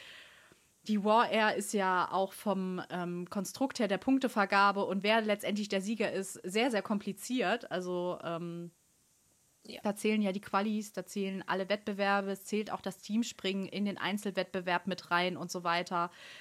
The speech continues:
Speaker 1: Ähm, eigentlich auch eine tolle und sehr, eine sehr interessante, ähm, ja, wie soll man sagen, ein interessanter Wettbewerb, der auch ziemlich krass ist. Also die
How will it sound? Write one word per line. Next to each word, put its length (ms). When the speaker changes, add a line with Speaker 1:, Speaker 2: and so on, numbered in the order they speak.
Speaker 1:
Ähm, 640
eigentlich 460
auch 160
eine 100
tolle 380
und 180
sehr, 140
eine 400
sehr 160
interessante, 1000
ähm, 560
ja, 360
wie 100
soll 160
man 100
sagen, 200
ein 40
interessanter 560
Wettbewerb, 720
der 180
auch 80
ziemlich 420
krass 380
ist. 180
Also 380
die 280